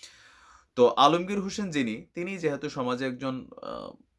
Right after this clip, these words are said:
কি বলা হয় যে সচ্চরিত্রের মানুষ, আউটলুকিংয়ে, তো এই কারণে তাকে নিয়ে বিষয়টা একটু,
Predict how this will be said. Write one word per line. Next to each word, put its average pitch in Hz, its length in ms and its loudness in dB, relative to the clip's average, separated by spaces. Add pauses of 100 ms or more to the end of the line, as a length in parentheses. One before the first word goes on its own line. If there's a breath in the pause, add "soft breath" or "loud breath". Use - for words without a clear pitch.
(280)
কি - 80 -6
বলা 104 180 0
হয় 87 180 -6
যে 98 180 -8
সচ্চরিত্রের 123 560 -2
মানুষ, 113 400 -2
আউটলুকিংয়ে, 110 600 -4 (200)
তো 117 100 -6
এই 143 120 0
কারণে 175 240 2
তাকে 170 260 0
নিয়ে 135 120 0
বিষয়টা 127 320 -4
একটু, 190 340 -6